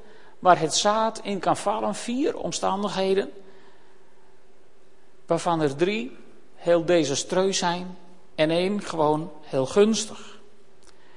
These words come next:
En dan komen we bij de zaaier. Een tijdje geleden hadden we in Duitsland een reunie van, van een, eh, on-, ons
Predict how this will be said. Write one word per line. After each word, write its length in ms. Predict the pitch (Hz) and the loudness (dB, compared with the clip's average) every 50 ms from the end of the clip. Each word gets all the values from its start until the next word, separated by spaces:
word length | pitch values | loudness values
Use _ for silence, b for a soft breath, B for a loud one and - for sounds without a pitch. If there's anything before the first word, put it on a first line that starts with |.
| b b b b | b b b b
En 100 | - - | 0 0
dan 80 | 214 214 | 4 10
komen 320 | 240 254 254 254 240 226 | 10 12 12 10 8 4
we 60 | 233 | 2
bij 160 | 214 220 214 | 4 4 4
de 100 | 196 190 | 4 4
zaaier. 580 | 170 175 196 196 196 185 147 107 - - - - - - - - - - - - - - - - - - - - - - - - - - - - - - - - - - - - - - - - - - - - - - | 4 4 4 6 6 4 2 0 -2 -8 -12 -12 -14 -14 -14 -14 -16 -16 -16 -14 -14 -14 -14 -14 -14 -14 -14 -14 -14 -14 -14 -14 -14 -14 -14 -14 -14 -14 -14 -14 -14 -14 -14 -14 -14 -14 -14 -14 -14 -14 -14 -14 -14 -14
Een 160 | - - - | -14 -8 0
tijdje 280 | - 170 170 165 160 | 4 4 4 4 2
geleden 380 | - - 156 170 185 202 202 185 | 0 2 4 6 6 6 6 6
hadden 240 | 190 180 160 151 156 | 6 4 4 4 2
we 60 | 151 | 4
in 60 | 139 | 8
Duitsland 400 | 139 156 175 202 202 208 196 175 | 8 10 10 10 8 4 0 0
een 80 | 180 170 | 2 4
reunie 500 | 165 156 147 143 139 147 165 190 202 - | 6 6 6 6 4 2 0 -2 -2 -2
van, 220 | - 175 156 143 | 0 0 0 0
van 260 | - - 156 147 143 | 2 2 2 2 2
een, 200 | 143 143 135 135 | 2 0 0 0
eh, 480 | 139 131 127 123 123 120 120 120 123 131 | 2 2 4 4 4 4 4 2 0 -2
on-, 160 | 131 127 123 | -4 -4 -4
ons 300 | - 135 131 123 117 - | -4 -4 -4 -6 -6 -8